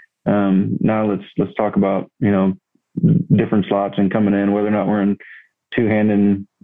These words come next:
the, the slow roller or one hand in the slow roller, depending on the lane that the ball is in and that kind of stuff. So again, it's just a progression.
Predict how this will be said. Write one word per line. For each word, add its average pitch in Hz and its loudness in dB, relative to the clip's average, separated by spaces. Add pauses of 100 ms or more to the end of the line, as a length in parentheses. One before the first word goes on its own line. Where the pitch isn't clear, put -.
(260)
the, 101 0 (120)
the - -6
slow 110 -2
roller 104 -2
or 98 0
one 104 -2
hand 104 0
in 101 0
the 98 0
slow 104 -2
roller, 104 0
depending 101 -2
on 101 0
the 101 2
lane 101 0
that 101 -2
the 107 0
ball 98 0
is 98 -6
in 101 -2
and 101 0
that - -2
kind 98 -4
of - -6
stuff. - -2
So 101 -2 (520)
again, 120 0
it's 113 -2
just 147 -2
a 110 -2
progression. 104 -2